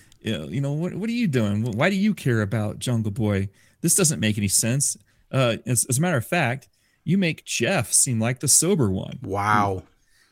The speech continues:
Speaker 1: So, yeah, everybody kinda wows at that. Matt
Speaker 2: Yikes.
Speaker 1: ignores that comment. <laughs> He just says, "Listen, Christian, you're just using Luchasaurus to make money.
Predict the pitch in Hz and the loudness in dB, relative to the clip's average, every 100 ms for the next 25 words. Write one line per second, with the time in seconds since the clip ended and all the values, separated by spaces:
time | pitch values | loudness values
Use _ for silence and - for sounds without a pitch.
0 | _ _ _ - - - 101 98 101 101 | _ _ _ -20 -8 -4 -2 2 2 2
1 | 104 104 107 - 110 101 104 101 104 110 | -2 -4 -4 -2 0 2 2 2 0 -2
2 | 110 113 127 120 120 110 110 127 120 104 | 0 2 2 2 0 2 2 4 2 0
3 | 95 - 98 98 110 127 - - - 123 | -4 -2 -2 0 -2 -4 -10 -12 -8 -8
4 | - - 127 135 - - 120 117 - - | -8 -8 -2 2 4 4 2 2 0 -14
5 | - _ 131 127 - - _ _ _ _ | -20 _ 4 4 2 -6 _ _ _ _
6 | 135 - - 104 135 135 147 - 135 123 | 0 0 0 0 0 0 -2 -2 0 0
7 | 120 113 120 120 - 113 110 - 104 98 | 0 0 0 0 2 2 0 0 0 0
8 | 95 104 131 175 185 | 0 0 2 2 0